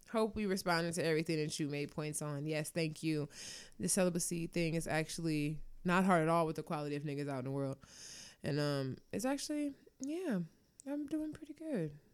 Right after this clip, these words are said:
It's cool. It feels good. Not wasting my time or energy or box or walls on any of these motherfuckers.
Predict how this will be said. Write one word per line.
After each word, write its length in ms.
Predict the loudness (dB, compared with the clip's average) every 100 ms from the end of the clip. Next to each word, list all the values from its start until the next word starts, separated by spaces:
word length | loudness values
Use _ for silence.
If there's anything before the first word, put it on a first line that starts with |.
| _ _
It's 140 | -12 -12
cool. 320 | -8 -4 -2
It 100 | -2
feels 240 | -6 -8
good. 460 | -6 -4 -4 -4 -6 -12 _ _ -20 _ -8
Not 220 | -4 -2
wasting 360 | -2 -4 -4 -4
my 160 | -4 -4 -10
time 460 | -12 -10 -10 -10 -12 -16 _ _ -20 -20 -8
or 100 | -4
energy 400 | 0 2 2 0 -2
or 120 | -2
box 420 | -2 -2 -4 -6
or 120 | -6 -2
walls 560 | 0 2 0 -2 -6 -10 -18 -18 -18 -18 -20 -20 -6
on 160 | -6 -6 -8
any 540 | 2 4 6 4 2 -4 -6
of 160 | -6
these 240 | -4 -6 -4
motherfuckers. 880 | -8 -8 -12 -16 -16 -14 -8 -8